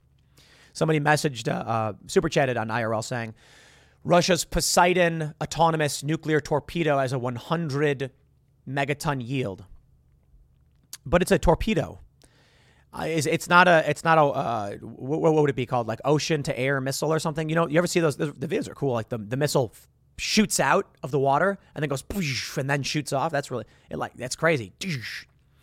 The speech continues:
So, I, I, is, is that able to airburst? I don't know. It might be. I don't know. Are torpedoes just only underwater? They also have the Satan two missile,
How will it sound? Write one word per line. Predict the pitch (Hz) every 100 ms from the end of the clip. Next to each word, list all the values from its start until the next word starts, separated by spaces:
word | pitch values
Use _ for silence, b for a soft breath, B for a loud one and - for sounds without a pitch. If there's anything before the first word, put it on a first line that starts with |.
| b b b b b b
So, | - 175 170 - _ _ _ - _ _ _ _ _ _
I, | 151 196 165
I, | 175
is, | 180 185 151
is | 170
that | 143 208 180
able | 202 190 196
to | - 160
airburst? | 165 185 214 - - - - -
I | -
don't | 165
know. | 170 110 - _ _ _ _
It | 156 170
might | 226 226
be. | 139 156 - _ _ _ -
I | 139
don't | 131
know. | 120
Are | 131
torpedoes | 143 - 160 143
just | 135
only | 143 147
underwater? | 156 160 165 165 _ _ b b b -
They |
also | 165 196
have | 165
the |
Satan | 139 175 165
two | - 160
missile, | 156 - 110